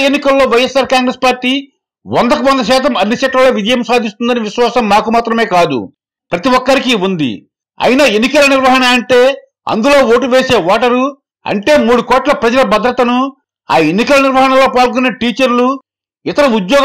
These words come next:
సోదరీ సోదరీమణుల మొదలు పోలీసుల వరకు ప్రతి ఒక్కరి భద్రతకు నిమ్మగడ్డ బాధ్యత వహిస్తారా అని వైసీపీ ఆ ప్రకటనలో ప్రశ్నించింది. ఎన్నికల వాయిదా తర్వాత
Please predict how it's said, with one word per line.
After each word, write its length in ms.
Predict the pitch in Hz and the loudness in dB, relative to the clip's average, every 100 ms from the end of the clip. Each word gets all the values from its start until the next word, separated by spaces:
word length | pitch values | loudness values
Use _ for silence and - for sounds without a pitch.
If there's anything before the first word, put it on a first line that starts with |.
| 262 | 2
సోదరీ 280 | 220 247 269 | 0 0 0
సోదరీమణుల 580 | 262 254 262 247 240 240 233 | 0 0 0 0 0 0 0
మొదలు 240 | 240 247 269 - _ _ _ | 0 0 0 -6 _ _ _
పోలీసుల 360 | 202 269 277 269 254 | 2 2 2 2 0
వరకు 220 | 247 269 | 0 -2
ప్రతి 240 | 226 220 | -2 -2
ఒక్కరి 300 | 247 254 262 226 | -4 0 0 0
భద్రతకు 380 | 233 240 233 240 208 | -2 -2 -2 -2 -2
నిమ్మగడ్డ 360 | 226 240 240 | 0 0 0
బాధ్యత 340 | 202 208 226 220 | 0 0 0 -2
వహిస్తారా 560 | 220 202 226 220 226 208 - _ _ - | -2 0 0 2 2 0 -4 _ _ -2
అని 120 | 220 | 0
వైసీపీ 500 | 196 247 277 269 285 | 2 2 0 0 2
ఆ 140 | 220 | 2
ప్రకటనలో 560 | 202 208 214 254 262 262 262 | 2 0 -2 0 2 2 2
ప్రశ్నించింది. 600 | 220 226 214 185 135 101 - _ _ - | -2 -2 -4 -6 -6 -8 -12 _ _ -4
ఎన్నికల 360 | 185 277 311 294 | -2 0 2 4
వాయిదా 240 | 269 277 | 4 2
తర్వాత 400 | 277 269 254 269 | 2 2 2 2